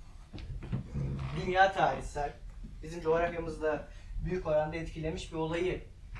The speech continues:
dikkate alarak başlayacağız. Bu hepimizin bildiği gibi Mayıs altmış sekiz. Ee,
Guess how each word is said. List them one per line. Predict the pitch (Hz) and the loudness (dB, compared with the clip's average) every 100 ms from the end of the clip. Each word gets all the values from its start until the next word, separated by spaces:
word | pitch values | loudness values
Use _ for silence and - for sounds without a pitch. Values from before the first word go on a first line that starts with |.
| - - - | -12 -12 -8
dikkate | 147 - 160 156 | -6 -4 2 4
alarak | 127 - - - - - - | 6 2 -4 -12 -12 -8 -4
başlayacağız. | - - 135 165 175 170 | -4 -6 -8 -6 -6 -6
Bu | |
hepimizin | 170 160 139 143 139 | -8 -8 -10 -10 -10
bildiği | 131 123 - 127 | -10 -10 -10 -10
gibi | 120 - - - - - - - - - - - - - - - - - | -10 -8 -8 -6 -8 -8 -12 -14 -10 -10 -12 -16 -14 -12 -10 -10 -10 -8
Mayıs | - 156 175 | -4 -4 -2
altmış | 147 - 156 | -2 -2 -6
sekiz. | - - - - - - - - - - - - - - - - - - - - - - - - - - - - - - - - - - - - - 139 | -8 -10 -10 -10 -10 -12 -14 -14 -14 -14 -12 -12 -12 -14 -12 -12 -12 -12 -12 -10 -12 -10 -10 -12 -12 -12 -8 -8 -10 -10 -12 -10 -8 -8 -10 -12 -10 -6
Ee, | 143 | -6